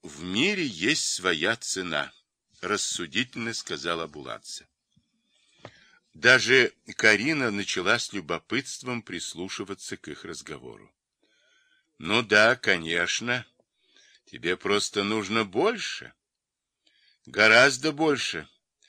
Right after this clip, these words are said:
Такая цена, которую ты мне дать не захочешь». «А ты скажи, полковник, может, дам?» заулыбался Майский.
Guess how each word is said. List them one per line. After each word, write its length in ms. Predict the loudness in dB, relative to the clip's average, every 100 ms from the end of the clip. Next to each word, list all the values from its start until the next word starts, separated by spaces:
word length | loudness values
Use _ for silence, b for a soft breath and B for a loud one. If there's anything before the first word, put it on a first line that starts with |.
| b b b b
Такая 480 | -4 -2 6 8 6
цена, 400 | 2 0 4 4
которую 580 | 4 0 0 -2 0 -2
ты 180 | -2 -4
мне 240 | -2 -2
дать 500 | 0 4 4 2 -18 _ -10
не 200 | -6 -2
захочешь». 840 | -2 -2 -6 -8 -10 -14 -14 -18 _ _ _ b b b b b b
«А 180 | -4 -4
ты 220 | -4 -6
скажи, 580 | -6 -4 -4 -4 -6 -8
полковник, 960 | -6 -8 -8 -8 -8 -8 -12 -16 -20 _ _ _ _
может, 580 | -10 -8 -6 -4 -6 _
дам?» 640 | -2 0 2 2 0 -6 _ _ _ B B B
заулыбался 840 | -4 0 2 2 4 4 4 -4 0
Майский. 600 | 2 2 -2 -12 -14